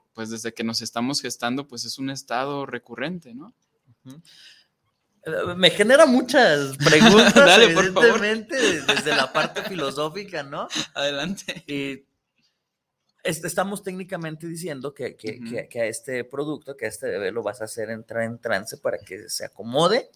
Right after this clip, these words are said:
Speaker 1: A la, a la mamá
Speaker 2: Ah,
Speaker 1: y,
Speaker 2: o a la
Speaker 1: pues, la,
Speaker 2: mamá.
Speaker 1: y el bebé se sincroniza, ajá.
Speaker 2: Ah, ok.
Speaker 1: A la
Speaker 2: Es-,
Speaker 1: mamá y el bebé se
Speaker 2: ah, ok, ya,
Speaker 1: sincroniza.
Speaker 2: ya me, porque sí, de
Speaker 1: Sí.
Speaker 2: repente es como que, bueno, como si el bebé no entiende un, un lenguaje, un idioma, ¿cómo
Speaker 1: Ajá.
Speaker 2: lo,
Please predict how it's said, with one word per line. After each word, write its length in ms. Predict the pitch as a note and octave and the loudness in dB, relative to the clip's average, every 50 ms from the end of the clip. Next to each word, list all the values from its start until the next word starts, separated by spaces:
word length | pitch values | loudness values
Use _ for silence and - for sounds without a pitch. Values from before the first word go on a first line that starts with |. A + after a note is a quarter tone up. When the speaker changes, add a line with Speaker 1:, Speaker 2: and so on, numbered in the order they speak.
| _ _ _ _ | _ _ _ _
Speaker 1:
A 120 | - B2+ C3 | -2 0 2
la, 240 | C3 C3+ B2+ A2+ B2 | 4 4 4 4 2
a 60 | B2+ | 2
la 120 | B2 B2 | 2 2
mamá 460 | A#2 A#2 A#2 A#2+ B2+ C#3 E3+ G3 A3 - | 2 2 2 2 2 2 2 0 0 -2
Speaker 2:
Ah, 140 | C#3+ C3+ B2+ | -4 -4 -2
Speaker 1:
y, 160 | B2+ A#2+ - | 0 2 2
Speaker 2:
o 60 | C3+ | 4
a 80 | C3 B2+ | 4 4
la 120 | A#2+ A#2+ A#2+ | 2 2 0
Speaker 1:
pues, 140 | B2 B2 B2 | 0 -2 -4
la, 60 | A#2+ | -2
Speaker 2:
mamá. 320 | A#2+ B2+ B2+ B2+ C3 A#2+ | -2 0 0 0 0 0
Speaker 1:
y 100 | B2+ B2+ | 0 0
el 100 | B2 B2 | 0 -2
bebé 180 | A#2+ A2+ A2+ A#2 | -2 -4 -4 -4
se 140 | - D3 C3+ | -6 -8 -8
sincroniza, 680 | - B2+ B2+ A2+ A2+ A2 G#2+ G#2+ G#2 - - B1 - | -8 -8 -8 -8 -10 -10 -8 -8 -10 -10 -12 -12 -8
ajá. 300 | A#2 B2 C3 A2 G#2 - _ | -6 -4 -4 -6 -6 -8 _
Speaker 2:
Ah, 100 | - B2+ C3 | -4 -2 -2
ok. 180 | - - - A#2 G#2 G#2+ | -4 -6 -10 -8 -6 -6
Speaker 1:
A 40 | A2+ | -6
la 100 | A2+ A2+ | -6 -6
Speaker 2:
Es-, 60 | A#2 | -6
Speaker 1:
mamá 260 | A#2 A2+ A2+ A#2 A#2+ | -6 -6 -6 -6 -4
y 60 | B2+ C3 | -4 -4
el 100 | B2+ A#2+ | -4 -4
bebé 180 | A#2 A2 A2+ | -4 -6 -4
se 80 | A#2+ C3 | -2 -2
Speaker 2:
ah, 40 | C3+ | -2
ok, 60 | C#3 | -2
ya, 20 | C3+ B2 | -2 -4
Speaker 1:
sincroniza. 420 | A#2+ C3+ A2+ G#2+ C3 C#3 C3+ - - | -6 -6 -2 0 0 0 0 2 0
Speaker 2:
ya 100 | D#3 E3 | 0 0
me, 220 | F3 F3+ F3+ F3 F3+ - - | 0 -2 -4 -6 -6 -4 0
porque 320 | E3+ D#3+ D#3 D#3+ E3+ D#3+ | 0 0 2 2 0 0
sí, 140 | D3+ D#3+ F3 | 0 0 2
de 80 | F3+ - | 2 4
Speaker 1:
Sí. 60 | C#3 | 4
Speaker 2:
repente 200 | B2 A2 G#2 F3 | 2 0 -2 -6
es 80 | E3+ E3 | -8 -10
como 200 | F3+ F#3 F3 - | -10 -12 -12 -12
que, 80 | - | -10
bueno, 260 | C#3+ D#3+ D3+ B2 A#2+ _ | -10 -10 -10 -10 -12 _
como 200 | _ C3+ D#3 D#3 | _ -20 -18 -16
si 120 | - D3+ | -12 -12
el 80 | C3 A#2+ | -12 -12
bebé 240 | A#2+ A2+ A2 A#2+ | -14 -16 -16 -18
no 80 | C3 C#3 | -18 -18
entiende 320 | C#3 C3 - C3 C3 C3 | -18 -16 -16 -12 -10 -8
un, 140 | C3 B2+ C3 | -8 -8 -10
un 120 | C3 C3 C3 | -12 -10 -10
lenguaje, 580 | C3+ C#3 D3 C#3 D3 C#3+ C3+ B2+ - - B2+ B2 | -10 -10 -6 -2 0 0 0 -2 -4 -14 -20 -18
un 120 | A#2+ B2 | -18 -20
idioma, 500 | C3+ C#3 C#3 C#3+ B2+ A2+ A#2 A#2+ A2+ - A2+ - | -20 -18 -12 -10 -10 -10 -8 -10 -12 -14 -14 -14
¿cómo 180 | B2 A#2 G#2+ B2 | -14 -10 -8 -6
Speaker 1:
Ajá. 20 | B2+ B2 | -4 -2
Speaker 2:
lo, 220 | A#2+ A#2 - _ | -2 -2 -4 _